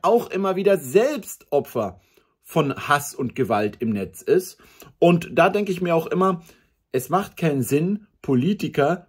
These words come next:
zu beleidigen, denn diese können sich auch vor Gericht wehren. Ich hab's grad eben erst gelesen, dass wieder Habeck, glaub ich, äh, jemand,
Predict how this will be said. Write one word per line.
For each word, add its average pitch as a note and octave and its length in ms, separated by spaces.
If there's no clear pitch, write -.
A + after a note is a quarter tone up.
zu - 260
beleidigen, C#3+ 800
denn C#3+ 260
diese G3 360
können F#3 320
sich - 240
auch D3 240
vor F#3+ 360
Gericht E3 520
wehren. E3 340
Ich C#3+ 140
hab's - 220
grad F#3 460
eben A#3+ 240
erst F3 320
gelesen, F3+ 600
dass F3+ 300
wieder F3+ 400
Habeck, F#3 400
glaub E3 260
ich, E3+ 220
äh, C#3 160
jemand, F3 580